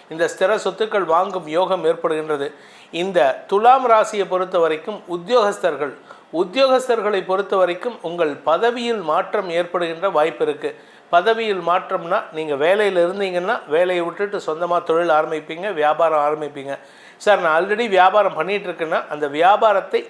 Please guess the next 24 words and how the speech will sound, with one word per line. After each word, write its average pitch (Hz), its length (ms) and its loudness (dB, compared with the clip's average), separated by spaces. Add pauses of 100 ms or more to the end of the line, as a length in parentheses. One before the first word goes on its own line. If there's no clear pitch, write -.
(160)
விரிவுபடுத்துறது, 208 1000 0 (300)
விரிவுபடுத்துவதற்குண்டான 214 1400 0 (100)
யோகத்தை 208 600 0
ஏற்படுத்துகின்ற 180 600 -4
காரணத்தினால 165 720 0 (360)
முதலீடுகள் 233 600 2
செய்வதற்குண்டான 180 960 0 (160)
பண 202 280 4
உதவியை 208 580 0
பெறுவதற்குண்டான 175 800 -2
யோகம் 175 320 0
ஏற்படுகின்றது. 156 720 -2 (400)
இரண்டாம் 233 480 4
இடத்திற்கு 214 520 -2
குரு 185 240 2
பார்வை 185 400 2
இருக்கு. 170 320 -2
அதுவும் 185 360 -2
கு-, 175 40 -8
குறிப்பா 185 500 0
பார்த்தீங்கன்னா, 180 580 -2 (140)
எ-, 151 240 -2
வக்ர 175 460 0 (120)
குருவும் 214 400 0